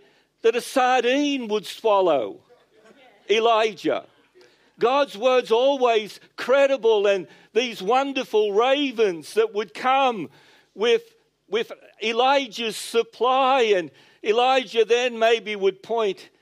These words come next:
"I enjoyed that lamb the other day. Can you get me some more?" All right, he was well looked after. He had the brook Cherith that,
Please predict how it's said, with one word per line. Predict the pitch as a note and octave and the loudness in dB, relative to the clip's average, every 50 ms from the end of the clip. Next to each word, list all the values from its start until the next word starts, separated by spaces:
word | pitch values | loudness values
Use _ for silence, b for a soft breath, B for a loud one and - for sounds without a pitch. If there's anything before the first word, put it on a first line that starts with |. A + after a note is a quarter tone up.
| _ _ | _ _
"I | - F#3 F3+ | 0 0 0
enjoyed | F#3 F3 D#3+ C#3+ G3 G#3 G3+ F#3+ E3 | 0 0 -2 0 0 2 2 2 2
that | F3 F3+ - E3+ | 0 -2 0 0
lamb | E3 F3+ F3+ F3+ F3+ E3+ E3+ D#3 | -2 0 0 0 -2 -2 -2 -2
the | D3 D3 D3 | 0 2 2
other | C#3 - C#3+ | 2 0 -2
day. | C3+ G#2+ C#3 C3 A#2+ G2+ G2+ - | -4 -2 -2 -2 -2 -4 -6 -10
Can | - D3 D3 | -10 -8 -6
you | D#3 D#3 | -4 -2
get | C#3 G#3+ F3+ - E3 | -2 -2 -2 -2 -6
me | D#3+ E3+ | -12 -10
some | - - F3+ F3 | -6 -4 -4 0
more?" | F#3 F#3 F3+ D#3 A#2+ F#2 - - _ _ _ - - - - _ b b b b b b b b b b b b b b | 2 2 2 2 0 -4 -8 -14 _ _ _ -20 -20 -20 -20 _ b b b b b b b b b b b b b b
All | - G#3 A#3+ A#3+ | -2 0 2 4
right, | A#3 A3+ A#3 A#3+ A#3+ | 4 4 4 2 0
he | G3 E3 B3+ C#4 C#4 | -2 -2 -2 -2 -2
was | C4+ C4+ C4+ C4+ A#3 F3+ | 0 0 -2 -2 -2 -4
well | G3 G#3+ B3 C4 C#4+ C#4+ C4+ | -2 0 2 2 2 2 2
looked | C4 C#4 C4 C4+ - B3+ | 0 0 -2 -2 -2 -2
after. | B3 C4 C4+ C#4+ C#4 - - - B3+ A#3 F3 A#2 G2+ - _ _ _ _ _ b b b b b b b b | 0 2 2 0 -2 -4 -4 -2 0 0 0 0 -4 -12 _ _ _ _ _ b b b b b b b b
He | b b B3 B3+ G#3+ | b b -4 -2 -2
had | G3+ A#3 B3 B3+ C4+ C4 G#3 F3+ | 0 0 2 2 0 -2 -4 -6
the | G#3 A#3+ A3+ G#3+ F3 b b b b | -6 -4 -4 -4 -6 b b b b
brook | D#3 G3 C4 C4+ C4 C4+ | -6 -2 -2 -2 -2 -4
Cherith | - - - - B3+ B3+ B3+ C4+ C4 C4 B3 A3 F#3+ - - - | -8 -14 -8 -2 0 0 2 2 2 2 2 0 0 -2 -8 -4
that, | F#3+ F#3+ F#3+ F3 | -2 -2 -2 -2